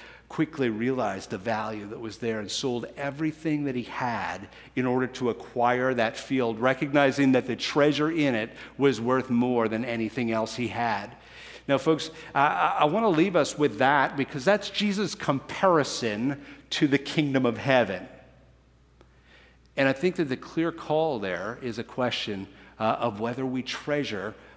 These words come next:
Christ, whether we treasure him as king. Because in the parable, if you saw the value of what was before you, there was no mistake about the need to give up everything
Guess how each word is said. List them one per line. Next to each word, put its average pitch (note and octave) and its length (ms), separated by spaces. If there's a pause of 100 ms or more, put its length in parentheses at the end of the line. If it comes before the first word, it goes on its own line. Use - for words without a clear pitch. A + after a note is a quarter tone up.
(380)
Christ, - 720 (260)
whether D3 260
we C#3+ 180
treasure C3+ 640
him A2+ 300
as A2+ 200
king. A2+ 560 (280)
Because D3 400
in F3+ 120
the F3 80
parable, D3 1080 (720)
if - 260
you A#2+ 120
saw D3 640
the E3 120
value A2+ 600
of G2 120
what A#2+ 200
was A#2 160
before A2+ 580
you, E2+ 320 (680)
there B2 120
was A#2 240
no A#2+ 240
mistake C3+ 720
about G#2+ 380
the G#2+ 100
need G2 680 (300)
to B2+ 120
give G#2+ 220
up G#2+ 200
everything G2 600